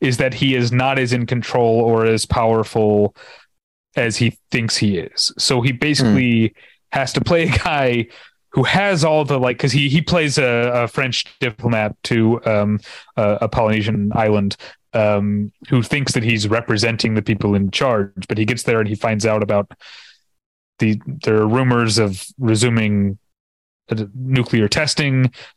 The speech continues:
Speaker 1: uh, in the island chain that he has no idea about. They're, like, potentially,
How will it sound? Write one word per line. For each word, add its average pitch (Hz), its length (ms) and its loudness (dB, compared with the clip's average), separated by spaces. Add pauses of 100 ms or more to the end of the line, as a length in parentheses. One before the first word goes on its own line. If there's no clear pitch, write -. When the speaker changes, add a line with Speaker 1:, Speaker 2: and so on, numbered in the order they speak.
(140)
Speaker 1:
uh, 117 680 2
in 120 200 0
the 117 340 4
island 120 400 0
chain 117 320 0
that 110 140 0
he 110 300 2
has 107 300 -2
no 107 120 2
idea 139 300 0
about. 120 480 0
They're, 98 320 0
like, 95 420 -2 (340)
potentially, 101 880 0